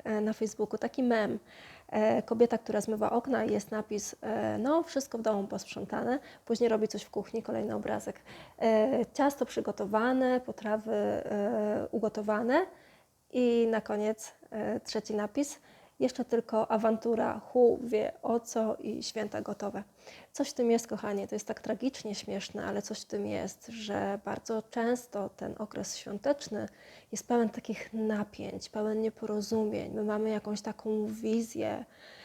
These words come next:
żeby to jakoś wyglądało, że coś trzeba zrobić, jakąś taką presję wewnętrzną, ale i zewnętrzną odczuwamy, że to ma być jakieś.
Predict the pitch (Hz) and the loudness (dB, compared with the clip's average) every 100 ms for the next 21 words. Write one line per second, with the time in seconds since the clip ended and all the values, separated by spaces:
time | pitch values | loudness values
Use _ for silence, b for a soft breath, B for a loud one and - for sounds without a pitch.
0 | B - 190 - 214 214 - 226 - - | B -10 -8 -4 -2 -2 0 -2 -2 -4
1 | - 214 214 233 220 214 202 - 214 214 | -4 -2 -2 4 4 4 2 -4 -6 -4
2 | - 220 220 220 226 226 220 220 - - | -2 0 0 2 2 2 2 -2 -2 -12
3 | B B - 208 226 233 240 233 254 285 | B B -8 -2 0 2 0 2 4 4
4 | - 214 220 208 214 208 - 269 311 339 | 4 4 2 2 -2 -2 -2 2 4 6
5 | 359 - 294 269 247 233 240 - 208 202 | 6 6 6 4 4 2 2 -2 -6 -6
6 | 190 - 214 208 208 214 208 214 233 220 | -6 -8 -6 0 2 0 -2 -4 -2 0
7 | 226 - - 208 196 - - - - | -2 -6 -4 -2 -2 -4 -12 -10 -10